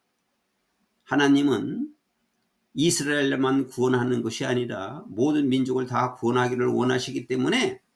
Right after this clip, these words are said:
지금 이스라엘에 대한 시범적으로, 모범적으로 이러한 율례를 줌으로써 다른 민족도 다 하나님이 하라는 그 말씀대로 지키는,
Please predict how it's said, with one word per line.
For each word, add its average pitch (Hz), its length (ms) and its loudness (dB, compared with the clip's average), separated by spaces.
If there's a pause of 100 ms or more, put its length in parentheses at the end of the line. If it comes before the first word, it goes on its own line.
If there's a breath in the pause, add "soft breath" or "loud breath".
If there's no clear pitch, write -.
(500)
지금 233 340 2
이스라엘에 190 960 2
대한 202 280 2
시범적으로, 190 760 -2
모범적으로 190 1080 0 (360)
이러한 208 400 6
율례를 175 760 2
줌으로써 247 680 4
다른 240 420 0
민족도 240 760 -2 (140)
다 180 180 4
하나님이 170 840 2 (500)
하라는 202 440 4
그 196 100 2
말씀대로 220 1080 2 (340)
지키는, 233 880 0